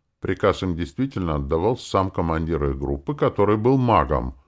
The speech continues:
вроде бы и личным порученцем великого князя. Показывал всем кольцо с печатью голоса великого князя, поэтому ему все и подчинялись.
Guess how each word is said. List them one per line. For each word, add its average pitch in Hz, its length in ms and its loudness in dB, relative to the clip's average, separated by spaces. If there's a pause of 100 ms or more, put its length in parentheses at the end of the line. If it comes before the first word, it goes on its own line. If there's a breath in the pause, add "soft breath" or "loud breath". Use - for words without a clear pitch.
(520)
вроде 104 360 -4
бы 76 200 -2
и 76 40 0
личным 78 380 -6
порученцем 69 680 -6
великого 69 460 -6
князя. 60 500 -10 (540)
Показывал 170 580 8
всем 170 240 4
кольцо 151 360 6
с 160 80 2
печатью 147 560 4
голоса 127 720 6
великого 110 720 6
князя, 78 680 2 (360)
поэтому 69 520 0
ему 71 220 -2
все 71 240 -4
и 62 40 -2
подчинялись. 85 920 -10